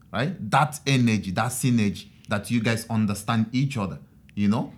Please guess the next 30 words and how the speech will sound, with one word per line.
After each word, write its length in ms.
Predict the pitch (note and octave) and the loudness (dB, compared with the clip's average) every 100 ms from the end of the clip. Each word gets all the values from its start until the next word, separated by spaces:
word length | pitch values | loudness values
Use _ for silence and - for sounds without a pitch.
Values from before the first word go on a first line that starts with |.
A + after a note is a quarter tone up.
| - - - | -20 -20 0
They, 220 | C3+ C#3+ | 0 2
yeah. 280 | D3+ G3 - - - - | 0 -2 -2 -8 -20 -4
Because, 440 | G3 A#3+ - - - - | -2 0 -2 -6 -6 -2
of 180 | F#3 | -2
course, 260 | - G#3+ - | 0 0 0
if 140 | F3+ F#3 | 0 0
it 120 | G3+ | 0
is 120 | F3+ | 2
a 60 | C3+ | 2
business 520 | A2+ C#3 A#2+ B2+ G2 | 4 4 4 0 0
where 640 | G#2+ A2+ A2+ A2 G#2+ G#2 G#2+ - - - _ - | -2 2 4 4 4 2 0 -10 -20 -20 _ 0
maybe 280 | B2 B2+ A#2+ | 2 6 6
you, 840 | A2+ G#2+ A2 G#2+ G#2 G2+ G2 F#2+ F#2+ | 6 4 4 2 0 0 0 -2 -2
if 140 | C#3+ | 0
it 80 | F#3 | 0
is 120 | E3 | 0
a 60 | C3+ | 2
business 380 | C3 C3+ B2+ | 2 2 0
where 100 | A#2 B2 | -2 -2
it's 140 | A#2+ | -2
not 200 | B2 B2 | -2 -2
like 200 | A#2 G2 | -2 -2
a 60 | G#2 | -4
startup, 360 | - A2+ G#2 | -2 -2 -2
but 120 | G2+ | -2
more 200 | G#2 B2+ | 0 2
of 140 | B2 - | 0 0
a 60 | G2 | 0
business, 560 | F#2 C#3 A2+ E2 - | 6 6 6 0 -4
business, 580 | G2 A2+ F#2+ F#2 - - | -4 -2 0 -2 -4 -14